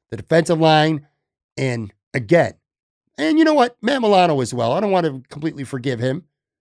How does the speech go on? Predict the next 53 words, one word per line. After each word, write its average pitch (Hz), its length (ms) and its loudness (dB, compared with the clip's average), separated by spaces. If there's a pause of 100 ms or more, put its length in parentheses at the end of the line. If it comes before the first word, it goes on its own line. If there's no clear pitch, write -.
(340)
Tremaine 214 320 2
Edmunds, 143 360 -2
he 127 80 -8
needs 175 500 -2
to 175 60 -6
get 165 380 2
off 143 380 2 (300)
blocks 131 520 -2 (360)
better 143 320 2
than 147 120 -2
he 143 120 0
has 135 240 -2
all 127 180 0
year. 123 380 -2 (280)
They 120 160 -2
all 156 220 4
do 165 200 4
up 156 120 0
front. 156 360 -2 (520)
A 160 100 2
J 170 180 2
Klein 165 300 0
did 143 120 -2
not 147 240 -2
play 156 160 -2
that 147 180 -4
first 147 280 -6
game, 147 340 -4 (320)
which 147 240 -6
normally 156 440 2
you'd 151 80 -4
be 143 100 -4
like, 143 280 -4
"Well, 143 280 -10
who 147 100 -10
gives 120 260 -8
a 113 60 -12
shit?" - 340 -8 (600)
But 156 140 0
A 202 100 0
J 202 160 0
Klein 180 340 0
against 151 260 -4
the 143 60 -12
Patriots, 143 420 -4
who 160 100 -4
are 143 60 -4
gonna 131 240 -4
try 131 360 -6
to 131 100 -2
run 113 280 -4
the 123 80 -6
football, 143 520 -4